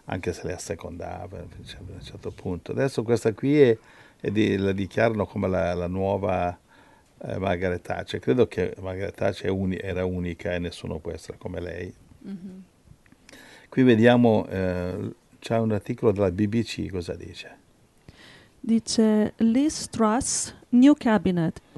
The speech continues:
Speaker 2: Who is Liz Truss's top team?
Speaker 1: Uh-huh. Mm. Leggi anche la C N N.
Speaker 2: None of the U K's top jobs is held by a white man for the first time, but British politics remain unequal,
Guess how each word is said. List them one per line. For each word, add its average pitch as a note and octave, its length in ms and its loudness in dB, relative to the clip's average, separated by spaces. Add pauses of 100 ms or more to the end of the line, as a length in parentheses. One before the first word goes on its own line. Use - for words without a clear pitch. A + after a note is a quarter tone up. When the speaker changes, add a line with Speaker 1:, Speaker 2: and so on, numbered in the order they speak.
(120)
Speaker 2:
Who D#4 140 10
is C4+ 360 4
Liz A#3+ 380 0
Truss's A3+ 640 0
top G#3 340 -2
team? F3+ 400 -4 (800)
Speaker 1:
Uh-huh. G#2+ 380 0 (640)
Mm. F#2+ 240 -10 (640)
Leggi C#3+ 280 2
anche G#2 160 2
la F2+ 80 4
C - 140 -6
N E2+ 300 -2
N. F#2 240 -8 (680)
Speaker 2:
None C#4 240 2
of F4 140 0
the C#4+ 100 4 (120)
U B3+ 60 2
K's G#3+ 400 0
top B3 320 2
jobs G3+ 580 4
is A3 300 0
held A3+ 320 0
by G#3+ 160 4
a G3 80 6
white A3 340 4
man G3 360 2
for - 160 2
the F#3+ 80 6
first - 380 2
time, F3+ 440 6 (320)
but G3+ 180 4
British D#4 320 4
politics G#3 580 2
remain G3+ 440 2
unequal, F#3+ 640 2